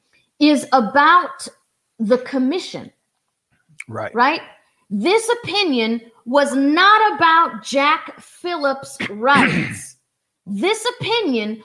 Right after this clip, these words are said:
Speaker 1: was about the commission's behavior.
Speaker 2: Right.
Speaker 1: And it even says in the be-, in the opinion that because at the time Colorado had not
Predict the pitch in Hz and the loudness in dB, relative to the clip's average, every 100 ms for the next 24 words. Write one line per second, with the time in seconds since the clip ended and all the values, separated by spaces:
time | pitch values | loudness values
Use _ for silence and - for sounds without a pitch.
0 | _ 262 294 285 240 320 359 349 - 277 | _ -6 0 0 2 2 2 0 0 0
1 | - 285 269 262 415 381 - 349 320 233 | 2 0 2 4 2 0 -2 -2 -4 -4
2 | 202 262 269 - 269 269 233 185 - - | -2 0 0 0 2 2 2 -4 -8 -12
3 | _ _ _ - 120 107 - _ 294 320 | _ _ _ -2 0 0 -4 _ 0 2
4 | 330 - 381 453 466 466 427 - - 294 | -2 -2 0 0 2 0 -2 -6 -2 0
5 | 285 294 262 - - 339 403 392 320 311 | 2 0 -6 -14 -6 -4 -2 -4 -4 -4
6 | 285 247 277 349 359 294 240 247 370 453 | -4 -4 -4 -4 -2 -2 -2 -2 -4 -2
7 | 247 170 220 - _ _ _ 196 277 277 | -2 -4 -8 -14 _ _ _ 0 2 2
8 | - - - _ _ 269 254 - 320 415 | 0 -10 -20 _ _ -2 -2 -4 2 6
9 | 466 359 269 262 - 311 339 - 277 - | 8 6 4 0 -4 0 0 0 -8 -6
10 | 311 349 226 208 240 - 302 311 311 254 | 0 2 2 -2 -6 -2 4 4 4 2
11 | 269 277 269 254 254 254 214 214 240 247 | 4 4 4 2 0 -4 -6 -4 0 0